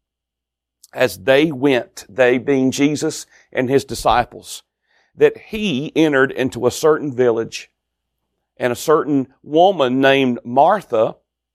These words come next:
received him into her house. And she had a sister called Mary, which also sat at Jesus' feet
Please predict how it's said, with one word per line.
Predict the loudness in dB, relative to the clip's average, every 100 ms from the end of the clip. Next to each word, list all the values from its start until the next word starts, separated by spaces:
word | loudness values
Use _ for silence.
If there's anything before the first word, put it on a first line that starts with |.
| _
received | -2 -2 -2 -2 -4 -4 -6 0
him | 2 2 -2 -6 -10 _ _ _ _ _
into | 0 0 0
her | 0 2 2
house. | 2 2 0 -6 -12 -12 _ _ _ _ _ _ _ _ -10
And | -8
she | -2
had | 4 4
a | 4
sister | 0 2 2 -4
called | -2 4 4 4
Mary, | 2 4 4 2 0 _ _
which | -6 0
also | 4 4 4 2
sat | 2 2 2
at | 0
Jesus' | 0 2 2 -2 -4 -4
feet | 0 2 2 0